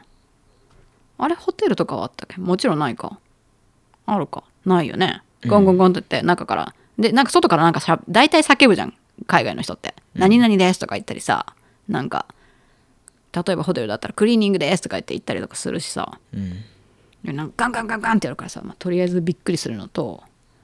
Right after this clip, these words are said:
Speaker 1: あと何？インドネシアのうちもさ、それ逆、そのお-、お父さんね、帰ってきた時、
Speaker 2: うん。
Speaker 1: なんか、ガンガンガンガンってやって、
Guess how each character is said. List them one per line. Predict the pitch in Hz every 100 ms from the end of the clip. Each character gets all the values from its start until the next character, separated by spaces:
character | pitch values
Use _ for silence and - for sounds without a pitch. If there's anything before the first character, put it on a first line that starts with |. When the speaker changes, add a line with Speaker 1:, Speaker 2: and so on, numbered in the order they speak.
| _
Speaker 1:
あ | -
と | 165 -
何？ | 139 117 -
イ | 196
ン |
ド | 196
ネ | 196 185
シ | -
ア | -
の | - - - 185 131
う |
ち | 170 -
も | 113
さ、 | - 98 - _ _ _ _ _
そ | -
れ | 170
逆、 | 170 175 165 -
そ | -
の | 175 165
お-、 | 170 _
お | 175
父 | 202
さ | 170 -
ん |
ね、 | 123 226 - _
帰 | - 185
っ |
て | -
き | -
た |
時、 | - - 185 123 - _ -
Speaker 2:
う | 101
ん。 | 90 107 - _ _ -
Speaker 1:
な | 202
ん |
か、 | - - _ _ _ _ _ _ _ _ -
ガ | 247
ン |
ガ | 226
ン | 220
ガ |
ン | 208
ガ | 226
ン |
っ | 185
て |
や | -
っ |
て、 | - 151